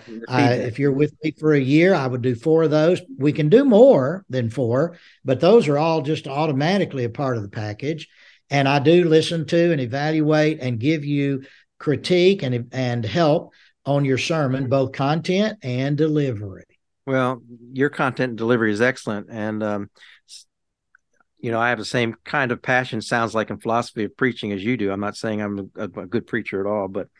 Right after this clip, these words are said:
Speaker 1: I'm gonna look at some of these resources and look up your podcast and the, your
Speaker 2: Sure.
Speaker 1: books and every, yeah. You have another word about preaching?
Speaker 2: No, I mean, really,
Speaker 1: Oh.
Speaker 2: text-driven preaching is the terminology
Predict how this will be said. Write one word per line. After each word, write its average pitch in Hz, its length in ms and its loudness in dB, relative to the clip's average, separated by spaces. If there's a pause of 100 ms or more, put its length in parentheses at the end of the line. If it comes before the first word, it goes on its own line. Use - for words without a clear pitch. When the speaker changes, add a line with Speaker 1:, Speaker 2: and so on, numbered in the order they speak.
(300)
Speaker 1:
I'm 120 100 -6
gonna 120 140 -2
look 110 200 -4
at 117 140 -4
some - 200 -8
of 98 40 -6
these 98 180 -6
resources 104 580 -6
and 98 120 -12
look 104 160 -12
up 101 100 -10
your 104 100 -16
podcast 104 640 -10 (760)
and 131 340 0
the, 151 60 0
your 156 240 6
Speaker 2:
Sure. 131 80 0
Speaker 1:
books 226 320 2
and 170 220 -6
every, 170 240 -2
yeah. 127 240 -6 (240)
You 135 100 0
have 131 200 -2 (280)
another 127 240 -2
word 131 220 0
about 131 220 -2
preaching? 147 400 -6 (1400)
Speaker 2:
No, 208 300 4
I 160 140 0
mean, 165 160 0
really, 165 500 2
Speaker 1:
Oh. - 100 0
Speaker 2:
text-driven 160 560 0
preaching 196 520 -2
is 147 160 0
the 131 140 -2
terminology 147 1160 0